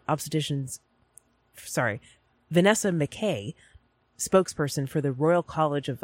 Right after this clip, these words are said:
Obstetricians and Gynecologists, R C O G, told The Independent. If women place foreign objects inside their vagina, they risk disturbing this balance, which may lead to infection,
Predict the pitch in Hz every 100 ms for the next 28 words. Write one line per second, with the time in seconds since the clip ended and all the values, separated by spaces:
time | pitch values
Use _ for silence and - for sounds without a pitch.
0 | - 151 - 160 - 165 165 156 151 -
1 | 127 127 151 - 233 185 120 107 - -
2 | - 143 135 139 120 127 185 120 - 175
3 | 147 123 120 - 214 101 - _ _ -
4 | - - 220 311 339 285 - 254 247 -
5 | 247 220 202 175 170 - 156 160 147 143
6 | 139 135 247 240 180 170 202 - 170 -
7 | - 311 294 196 165 - 127 131 139 -
8 | 156 180 190 185 165 - 151 - 226 -
9 | 117 104